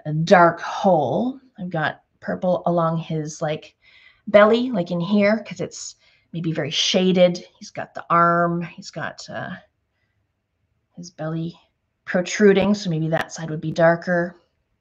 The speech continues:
Got some blue on the forearms, back of the leg here, some purples. Oh, we got some blue over there. Wherever,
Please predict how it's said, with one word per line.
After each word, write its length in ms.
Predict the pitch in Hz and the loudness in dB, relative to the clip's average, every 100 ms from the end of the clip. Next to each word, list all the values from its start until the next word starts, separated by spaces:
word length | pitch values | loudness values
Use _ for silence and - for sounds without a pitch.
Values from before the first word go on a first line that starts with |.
| _ _ _ _ _ _ _ _ _ _ _ _ _ _ _ _ _ _ _ _ - | _ _ _ _ _ _ _ _ _ _ _ _ _ _ _ _ _ _ _ _ -18
Got 200 | 139 - | -16 -10
some 140 | 160 | -4
blue 180 | 170 170 | -2 0
on 80 | 147 | -2
the 80 | |
forearms, 1300 | 123 - 214 208 208 202 202 202 208 - - - - _ | -6 0 2 2 2 2 2 0 -2 -6 -10 -12 -14 _
back 260 | 196 202 202 | -14 -14 -14
of 60 | |
the 80 | 175 | -10
leg 280 | 180 175 185 | -4 -2 -2
here, 200 | 196 190 | -4 -4
some 240 | - - | -6 -12
purples. 1300 | - - 247 247 240 233 233 226 233 226 - - - - _ _ _ _ _ _ _ _ - | -14 -2 -2 2 4 6 6 4 0 -6 -8 -10 -12 -18 _ _ _ _ _ _ _ _ -12
Oh, 80 | |
we 140 | 226 127 | -10 -10
got 180 | - - | -12 -16
some 160 | 147 | -14
blue 200 | 175 190 | -8 -6
over 180 | 180 175 | -4 -2
there. 360 | 185 214 233 - _ _ | 2 2 2 -6 _ _
Wherever, 560 | - 320 349 262 - - | 4 8 8 8 4 -6